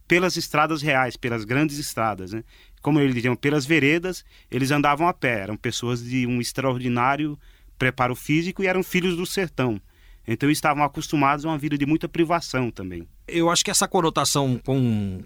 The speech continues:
Speaker 2: cavalos e o bando de Lampião está mais ligada ao faroeste, para dar um, um, um clima de faroeste pros filmes brasileiros que falavam do cangaço. Será isso?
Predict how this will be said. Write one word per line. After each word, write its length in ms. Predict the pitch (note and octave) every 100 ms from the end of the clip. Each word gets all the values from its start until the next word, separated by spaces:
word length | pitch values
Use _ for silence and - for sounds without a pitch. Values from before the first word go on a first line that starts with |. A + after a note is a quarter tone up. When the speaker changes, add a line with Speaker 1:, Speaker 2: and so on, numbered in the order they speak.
| -
Speaker 2:
cavalos 920 | B2 G2+ C#3+ F3 C#3+ G2 D#2+ - - - - -
e 140 | D3
o 40 | D3
bando 360 | B2 C3+ B2
de 100 | A#2+
Lampião 380 | B2 B2+ B2+ D3+
está 220 | E3 F3+
mais 240 | E3 F3 F3
ligada 400 | F3+ F#3 E3+ F3+
ao 80 |
faroeste, 720 | F3 F#3+ G3 E3 D#3+ - - F2 - - -
para 220 | C3+ C3+
dar 200 | B2+ C3
um, 60 | C#3+
um, 540 | C#3+ C#3 C3 A#2+ B2
um 40 | B2
clima 300 | - D3 D#3
de 100 | D3
faroeste 580 | C#3 D3 C#3 C3 D3 -
pros 280 | - F#3 -
filmes 500 | - E3 F3+ F3 - - - -
brasileiros 600 | C#3 C#3+ C3+ B2 C#3+ D#3
que 100 | -
falavam 420 | D3+ D3 C#3+ D3+
do 120 | C#3+ D3
cangaço. 480 | D#3 D3+ A#2+ -
Será 260 | - B2+ C3
isso? 240 | E3 -